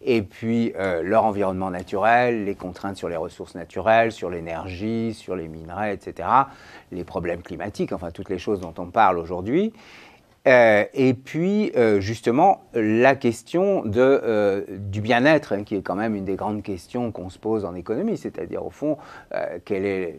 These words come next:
quelle est la finalité de l'analyse économique, qu'est-ce qu'on poursuit, euh, et de l'activité économique, je veux dire, que, quels sont les objectifs qu'on se donne, que, quels sont les objectifs qu'on poursuit, et comment est-ce qu'on peut concilier,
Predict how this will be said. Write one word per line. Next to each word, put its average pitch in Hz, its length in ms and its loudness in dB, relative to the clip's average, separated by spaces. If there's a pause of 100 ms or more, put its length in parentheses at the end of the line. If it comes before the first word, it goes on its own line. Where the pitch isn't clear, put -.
quelle 98 180 -6
est 101 120 -2
la 87 100 -4
finalité 113 880 0
de 82 140 -8
l'analyse 82 420 -10
économique, 110 460 -6
qu'est-ce 110 200 0
qu'on 101 160 -8
poursuit, 160 680 -4 (320)
euh, 90 180 -4
et 101 80 -6
de 87 100 -6
l'activité 90 440 -4
économique, 139 420 -2
je - 60 -16
veux - 60 -14
dire, - 140 -10
que, - 80 -16 (120)
quels 90 160 -8
sont 107 140 -8
les 92 160 -4
objectifs 101 540 -6
qu'on 92 200 -10
se 87 60 -12
donne, 127 420 2
que, 110 80 -4 (180)
quels 87 160 -8
sont - 120 -10
les 95 120 -6
objectifs 92 420 -8
qu'on 87 160 -14
poursuit, 151 480 -6 (440)
et 104 80 -4
comment 139 220 4
est-ce - 120 0
qu'on 113 140 -4
peut 123 160 0
concilier, 143 840 2